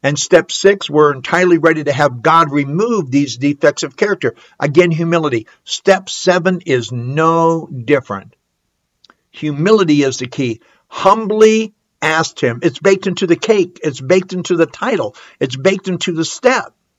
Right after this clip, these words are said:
Humbly asked him to remove our shortcomings. It's really interesting because as I was telling my friend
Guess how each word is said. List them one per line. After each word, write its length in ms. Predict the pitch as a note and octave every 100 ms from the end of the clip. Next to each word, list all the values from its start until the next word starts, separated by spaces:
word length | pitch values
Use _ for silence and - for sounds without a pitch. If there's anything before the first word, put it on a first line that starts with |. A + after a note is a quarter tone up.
| _ _ _ _ _ _ _ _ _ _ _ _ _ _ _
Humbly 560 | _ - G3 A3+ A#3+ A3+ -
asked 360 | E3+ F3+ F#3 -
him 220 | D3 C3
to 220 | - D3
remove 920 | C#3 C3 C#3 F3+ F#3+ C3+ A#2 A2+ A2 -
our 540 | - C3+ C3+ C3+ B2+ C3+
shortcomings. 1300 | - - C#3+ C3 C3 - _ _ - B2 A2 G2+ - - _ _ _ _ _ _ _
It's 180 | D#3 -
really 280 | G#3+ D4 C4+
interesting 760 | F3 F3 F3 - B2+ G#2+ G#2+ _ _ _ _ _ _ _ _ _
because 540 | D#3+ D#3 E3 D#3 B2+ - _ _ _ _ _ _
as 200 | E3 E3+
I 120 | E3+ D#3
was 200 | D3 C#3+
telling 300 | G3 G3 F3+
my 140 | E3
friend 280 | - E3